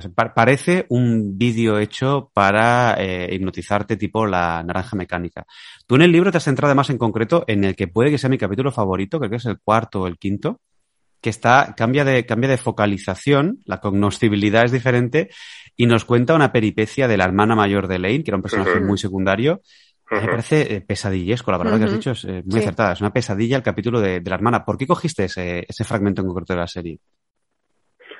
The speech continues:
Speaker 2: Pues tal vez como, como muestra, ¿no? De,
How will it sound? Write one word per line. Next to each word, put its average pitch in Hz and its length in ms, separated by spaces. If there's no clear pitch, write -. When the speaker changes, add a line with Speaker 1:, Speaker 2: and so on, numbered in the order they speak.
Speaker 2:
Pues 107 240
tal 117 180
vez 143 200
como, 139 640
como 113 220
muestra, 110 520
¿no? 123 220
De, 101 380